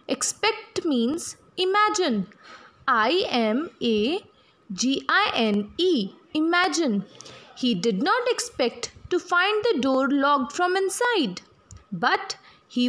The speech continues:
was mistaken and he could not get in.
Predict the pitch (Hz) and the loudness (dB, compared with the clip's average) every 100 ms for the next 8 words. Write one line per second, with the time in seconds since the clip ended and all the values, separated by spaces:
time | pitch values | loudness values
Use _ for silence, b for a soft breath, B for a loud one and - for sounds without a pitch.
0 | 247 339 339 381 381 - 466 440 392 240 | 2 0 0 -2 -2 -2 0 0 0 0
1 | - B B B 214 208 277 403 - - | -4 B B B 0 2 0 -2 -6 -4
2 | 415 403 330 196 247 370 - - - 214 | -4 0 0 2 2 0 -2 -8 -4 -2
3 | 214 - - - 440 330 | -2 -6 -8 -2 0 0